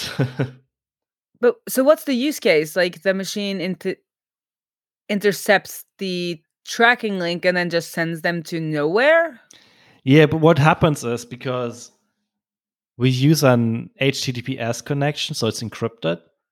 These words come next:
Speaker 1: So they redirect the D N S lookup, usually to localhost, and then localhost doesn't have the correct certificate installed, um, for track dot userlistmail dot com. So usually people get, in their browser, get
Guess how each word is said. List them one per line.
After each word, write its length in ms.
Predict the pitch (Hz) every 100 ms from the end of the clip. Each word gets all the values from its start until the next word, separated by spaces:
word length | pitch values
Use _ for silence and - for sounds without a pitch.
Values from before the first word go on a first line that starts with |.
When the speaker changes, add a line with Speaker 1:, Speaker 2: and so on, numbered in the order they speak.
| _ _ _ -
Speaker 1:
So 220 | 120 117
they 220 | 120 120
redirect 560 | 113 131 135 127 127 117
the 80 |
D 140 | 107 113
N 100 | 110
S 180 | 123 160
lookup, 540 | 156 170 165 - -
usually 320 | 127 147 120
to 180 | 117 110
localhost, 840 | 98 104 - 127 135 151 160 - - _ _ _ _
and 140 | 117 110
then 140 | 110
localhost 640 | 107 117 117 123 120 123 120
doesn't 240 | 110 110
have 280 | 110 - -
the 80 | 107
correct 300 | - 107 104
certificate 680 | - 101 120 123 - 147 147
installed, 640 | 147 135 - 147 156 165 - _ _ _ _ _
um, 280 | 113 107 104
for 680 | - 113 107 104 101 98 101
track 360 | - 117 113 -
dot 280 | 107 104 -
userlistmail 640 | 110 113 104 - 117 107
dot 220 | 107 98
com. 280 | - 113 143
So 300 | 139 107 107 - _ _
usually 480 | 123 139 160 151 127
people 340 | 131 123 123
get, 400 | 110 107 101 101
in 160 | 127 120
their 160 | 107 95
browser, 400 | 98 101 98 98
get 320 | 101 98